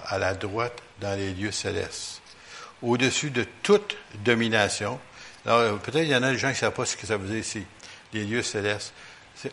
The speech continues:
entre nous et Dieu, pour ceux qui ne savent pas, euh, c'est les lieux célestes. Mais le ciel, réellement, le vrai ciel est plus haut que ça. Ça veut dire entre nous et Dieu. Et c'est là que Satan a été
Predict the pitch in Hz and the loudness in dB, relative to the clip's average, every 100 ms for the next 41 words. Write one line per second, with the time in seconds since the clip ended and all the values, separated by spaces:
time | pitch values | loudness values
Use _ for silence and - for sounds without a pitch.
0 | - 143 151 160 226 220 131 95 120 175 | -4 -4 0 2 2 2 0 2 2 2
1 | 220 - 117 - 156 - 117 120 101 - | -2 -8 -2 0 0 0 0 4 2 4
2 | 151 170 - - - - - 113 113 107 | 2 2 -4 -18 -20 -20 -6 2 4 4
3 | 101 120 110 110 107 120 - 110 123 151 | 2 2 4 2 2 2 2 2 2 0
4 | - - 107 104 - 139 139 104 110 113 | -6 -2 0 0 4 4 4 2 2 2
5 | 117 98 107 101 - 120 113 - 98 95 | 2 4 4 4 2 2 0 -2 -4 -4
6 | - 117 131 - - - - - - 110 | -2 -4 -4 -10 -16 -16 -18 -14 0 2
7 | 113 110 123 123 135 151 127 151 147 123 | 4 6 6 6 4 2 4 2 -2 0
8 | 131 131 160 131 - 131 - 143 131 123 | 2 2 2 -2 0 0 0 -2 0 0
9 | 113 | -2